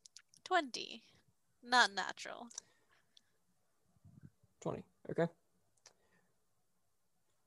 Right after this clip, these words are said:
Speaker 2: Uh, actually, let me roll intelligence for him. Okay.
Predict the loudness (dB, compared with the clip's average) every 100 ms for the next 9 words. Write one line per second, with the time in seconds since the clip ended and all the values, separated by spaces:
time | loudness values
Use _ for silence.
0 | _ 0 4 4 2 -4 -2 0 2 4
1 | 4 4 4 6 8 6 2 4 2 2
2 | -4 0 4 4 2 -4 _ _ _ _
3 | _ _ _ _ _ _ -20 -20 _ _
4 | _ _ _ _ _ _ _ _ _ _
5 | _ _ _ _ -20 -20 _ _ _ _
6 | _ _ _ _ _ _ _ _ -4 -4